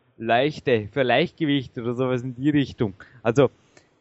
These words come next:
wir haben heute zum Beispiel, es gibt im Landessportzentrum, es ist ja einfach ein Hardcore-Kraftraum, auch wenn heute softe Musik, teilweise der Philharmoniker lief, aber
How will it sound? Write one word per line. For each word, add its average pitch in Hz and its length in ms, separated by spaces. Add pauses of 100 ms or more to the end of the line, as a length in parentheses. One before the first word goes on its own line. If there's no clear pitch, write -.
wir 139 260
haben 139 260
heute 131 340
zum 160 140
Beispiel, 139 460
es 127 140
gibt - 200
im 131 120
Landessportzentrum, 135 1300
es 110 160
ist - 100
ja 131 100
einfach 127 220
ein 110 80
Hardcore-Kraftraum, 123 1040 (360)
auch 104 140
wenn 123 220
heute 123 480 (280)
softe 135 500
Musik, 131 460
teilweise 123 480
der 117 160
Philharmoniker 127 720
lief, 135 320
aber 117 360